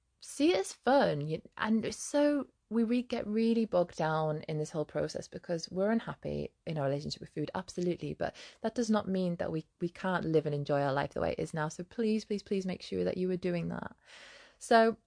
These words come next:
this is kind of wrapping up the podcast number two. Um, so, so yeah, thank you very much for listening. I hope you've got something from this. I'd love to hear from you if you wanna drop me a message or anything on the social media.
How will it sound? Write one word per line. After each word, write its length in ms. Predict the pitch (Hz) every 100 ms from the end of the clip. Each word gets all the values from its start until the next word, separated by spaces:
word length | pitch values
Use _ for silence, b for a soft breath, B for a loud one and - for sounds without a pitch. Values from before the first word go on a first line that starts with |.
| _
this 160 | 277 294
is 100 | 403
kind 240 | - 403
of 80 | 403
wrapping 380 | 269 240 370 349
up 160 | 277 -
the 80 |
podcast 680 | 381 214 240 - 262 269 285
number 220 | 220 254
two. 460 | 302 226 214 220 240 B B B B
Um, 460 | 233 220 214 208 220 _ _ - - _
so, 440 | - - 240 233 -
so 160 | - 269
yeah, 600 | 262 392 427 202 95 - -
thank 220 | 285 320
you 60 | 330
very 140 | 294
much 180 | 247 -
for 80 | 220
listening. 680 | 220 - 196 170 196 254 -
I 220 | 208 202 214
hope 320 | 220 233 -
you've 120 | 220
got 160 | - -
something 300 | 196 190 185
from 260 | - 180
this. 180 | 185 202
I'd 100 | 208
love 160 | 196 -
to 80 |
hear 200 | 180 196
from 260 | 190 196 185
you 300 | 190 202 277
if 140 | 277
you 60 | 214
wanna 180 | 196 190
drop 180 | 185 -
me 160 | 175
a 60 | 170
message 380 | 170 - 196 202
or 60 |
anything 300 | 196 - 185
on 80 | 180
the 240 | 175 170
social 320 | 170 185 175 180
media. 400 | 180 190 240